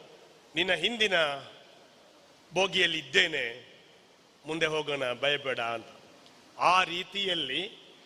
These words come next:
ಸಮಾಜಕ್ಕೆ ಒಂದು ಸ್ಪಷ್ಟವಾದ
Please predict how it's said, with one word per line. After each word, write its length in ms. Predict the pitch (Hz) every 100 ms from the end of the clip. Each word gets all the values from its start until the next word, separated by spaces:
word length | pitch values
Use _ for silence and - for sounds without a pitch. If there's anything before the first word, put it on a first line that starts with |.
| -
ಸಮಾಜಕ್ಕೆ 1200 | - - 196 233 285 302 269 - 233 262 - - - - -
ಒಂದು 180 | 214 247
ಸ್ಪಷ್ಟವಾದ 840 | 240 - 277 - - 311 277 262